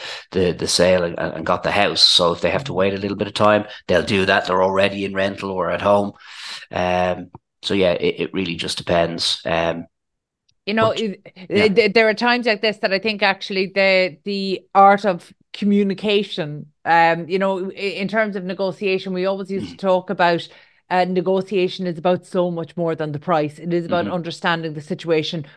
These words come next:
Speaker 2: both parties are in and trying
Speaker 1: Mm-hmm.
Speaker 2: to accommodate as best. Um, you know, Walter, I, I'm, I,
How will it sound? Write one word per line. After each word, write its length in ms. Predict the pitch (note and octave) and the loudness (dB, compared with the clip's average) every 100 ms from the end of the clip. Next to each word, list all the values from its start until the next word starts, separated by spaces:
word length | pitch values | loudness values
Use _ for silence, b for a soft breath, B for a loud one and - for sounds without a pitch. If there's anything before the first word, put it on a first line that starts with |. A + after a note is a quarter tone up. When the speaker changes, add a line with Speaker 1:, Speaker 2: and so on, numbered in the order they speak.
| _ - | _ 0
Speaker 2:
both 320 | F3+ F3 - | 2 2 0
parties 480 | E3+ D#3+ D#3 D#3+ D#3+ | 0 2 0 -8 -4
are 100 | E3+ | 0
in 240 | E3 D#3+ | 0 -2
and 160 | - E3+ | -8 -8
trying 240 | F#3+ E3+ | -6 -4
Speaker 1:
Mm-hmm. 140 | F#3+ E3 | -6 -10
Speaker 2:
to 20 | |
accommodate 640 | - F#3 E3+ E3 D#3+ D#3 | -4 0 0 2 0 0
as 180 | D#3+ D3 | -4 -2
best. 380 | D#3 E3 - - B B B | 2 2 0 -18 B B B
Um, 180 | G#3+ A3 | 2 2
you 200 | A3+ B3+ | -2 -2
know, 60 | - B A#3 | -4 B -2
Walter, 340 | A#3+ C#4+ C#4+ | 4 4 4
I, 240 | - B3 A#3+ | 2 2 4
I'm, 460 | A#3 A#3 A#3+ A3+ F#3+ | 2 2 -2 -6 -4
I, 320 | G#3+ A3 | -2 -2